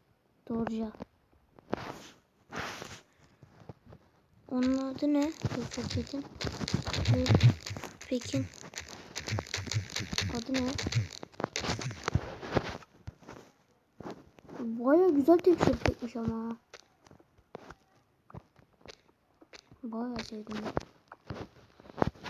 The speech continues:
Elimle alınca parlamıyor. Tüh. Keşke öyle olsa. Abi bilgisayarda oluyor ya. Torç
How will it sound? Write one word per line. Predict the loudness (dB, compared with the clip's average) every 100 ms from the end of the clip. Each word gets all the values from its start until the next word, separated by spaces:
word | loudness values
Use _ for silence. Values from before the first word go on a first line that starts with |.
| -4
Elimle | -2 -2
alınca | -2 -2 -4
parlamıyor. | -4 -8 -6 -8 -10 -12
Tüh. | -10 -10 -10 -20 -10 -10 -10 _ -18 -18 -14 -4
Keşke | -4 -2 0
öyle | 0 -2 -4
olsa. | -4 -4 -6 -6 -8 -18 -20 -20 -20 -16 -16 -8
Abi | -4 -2
bilgisayarda | 0 0 0 -4 -2 -4
oluyor | -4
ya. | -6 -12 -14 -16 -18 -18 _ _ _ -20 _ -20 -20 _ _ _ _ -20 _ -20 _ _ _ _ _ _ _ _ -20 _ _ _
Torç | -10 -10